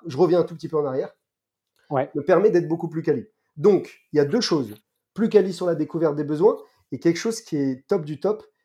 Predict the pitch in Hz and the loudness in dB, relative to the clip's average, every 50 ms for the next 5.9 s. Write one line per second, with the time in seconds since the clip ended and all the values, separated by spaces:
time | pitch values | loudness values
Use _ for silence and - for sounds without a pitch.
0 | _ _ _ _ - - 160 - - 143 143 143 139 127 - - - 226 226 - | _ _ _ _ -12 -12 -10 -10 -6 -6 -4 -2 -2 -4 -6 -6 -8 -8 -4 -4
1 | 190 175 175 - - 208 202 170 139 123 - _ - 180 185 147 127 123 123 127 | -6 -6 -6 -10 -12 -10 -8 -6 -8 -8 -10 _ -10 -10 -10 -8 -8 -6 -4 0
2 | 147 180 208 196 - - 190 190 170 170 - - 139 117 127 123 117 143 220 294 | 0 0 0 0 -4 -6 -6 -6 -6 -8 -10 -10 -10 -8 -8 -10 -8 -8 -8 -10
3 | - _ _ _ _ _ _ _ _ _ _ _ - 143 160 156 - - 202 302 | -12 _ _ _ _ _ _ _ _ _ _ _ -2 -2 0 0 0 0 -2 -2
4 | 370 - _ _ _ _ _ _ - 135 127 - 151 156 175 160 180 160 147 143 | -2 -8 _ _ _ _ _ _ -10 -8 -4 -4 -2 -2 -2 -2 -2 -4 -4 -4
5 | - - 156 143 151 143 147 156 147 135 143 143 139 143 151 220 247 | -6 -8 -4 -4 -4 -2 -2 -2 0 2 0 0 0 -2 -4 -6 -8